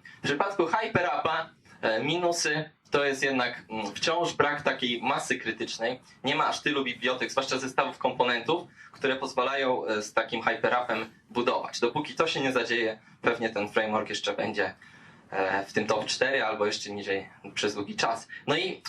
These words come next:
to inne podejście jest fajne, ale jednak, mm, tak jak do Preacta możemy wejść wprost z Reacta, tak w hyperupa trzeba trochę się nauczyć. Jakieś takie statystyki, e, liczba gwiazdek, ta już wspomniana, numer cztery,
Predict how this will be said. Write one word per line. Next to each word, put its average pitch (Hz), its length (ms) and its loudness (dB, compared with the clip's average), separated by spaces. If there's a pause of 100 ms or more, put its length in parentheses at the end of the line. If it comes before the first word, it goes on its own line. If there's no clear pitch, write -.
(160)
to 147 140 4
inne 190 260 0
podejście 165 360 0
jest 123 140 0
fajne, 123 440 2
ale 135 220 2
jednak, 151 400 -2
mm, 110 160 -12
tak 131 160 0
jak 123 160 0
do 123 80 2
Preacta 151 420 0
możemy 123 300 0
wejść 120 420 0 (320)
wprost - 500 0 (220)
z 110 140 -2
Reacta, 135 560 0 (120)
tak 160 200 2
w - 220 -6
hyperupa 151 520 4
trzeba 117 300 2
trochę 117 240 2
się 101 300 0 (200)
nauczyć. - 540 -2 (880)
Jakieś 165 360 -2
takie 139 240 0
statystyki, 175 800 0 (200)
e, 113 140 2
liczba 113 540 0
gwiazdek, 170 640 0 (100)
ta 120 120 2
już 113 100 -2
wspomniana, 151 720 0
numer 135 280 0
cztery, 143 520 0